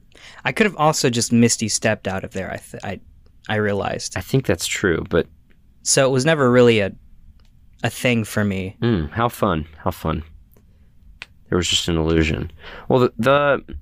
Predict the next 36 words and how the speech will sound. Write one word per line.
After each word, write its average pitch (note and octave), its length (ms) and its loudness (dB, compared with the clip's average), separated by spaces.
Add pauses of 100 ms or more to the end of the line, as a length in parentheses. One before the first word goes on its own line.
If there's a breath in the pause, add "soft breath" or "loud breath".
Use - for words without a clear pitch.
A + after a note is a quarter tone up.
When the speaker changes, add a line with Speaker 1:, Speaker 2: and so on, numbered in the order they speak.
Speaker 2:
normal G3 320 4
crocodile A2+ 480 2
sees A2+ 300 2
that - 140 0
you're F2 180 4
out, D#2+ 260 0 (680)
um, G#2 500 2
and A2 140 0
it's B2 180 -4
going G#2 300 2
to - 100 -10
charge C#3 300 0
you. D#2+ 180 -6 (640)
It's - 160 -4
got G#2+ 140 0
a F#2+ 60 0
speed G#2+ 240 2
of G2 80 4
twenty G2 240 0
feet. E3+ 280 2 (220)
You F2 160 0
are E2 80 2
twenty F2+ 240 -2
feet - 200 -4
from C#3 200 2
it. - 100 -4 (1900 soft breath)
Does G2+ 140 2
a G#2 60 6
Speaker 1:
Why A#2+ 180 4
does C3 240 4
Speaker 2:
nineteen D3+ 80 6
Speaker 1:
it - 20 4
Speaker 2:
hit D#3+ 40 8
Speaker 1:
only A#2+ 140 4
Speaker 2:
you? F3 100 4
Speaker 1:
have F#3 40 0